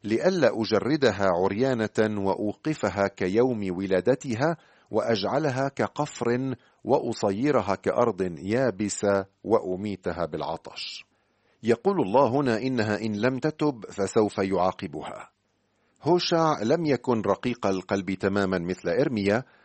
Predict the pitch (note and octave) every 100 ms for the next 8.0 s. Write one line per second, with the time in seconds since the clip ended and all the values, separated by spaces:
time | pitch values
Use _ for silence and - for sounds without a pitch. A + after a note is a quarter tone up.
0 | _ - G#2 A#2+ D#3+ C3+ B2+ A#2+ D#3 D#3
1 | G#2+ A2+ A#2+ C3 - A#2+ A#2 B2 B2 A#2
2 | A2+ D#3+ C3 G#2+ G#2 G#2 G#2 A#2 G#2 F2
3 | F#2 F#2 G2 G2+ - F#2 F2+ D#2+ F2 A2
4 | A#2+ G#2+ G2+ G2+ C#3 C#3 A2+ - A#2+ C3
5 | B2+ B2 - - E3 - A#2+ C#3 - A2
6 | G#2+ A#2+ D#3 D#2+ C#2+ - _ _ _ G2+
7 | G#2 A2+ G#2+ G2 G2+ G2 G#2+ G#2 G2+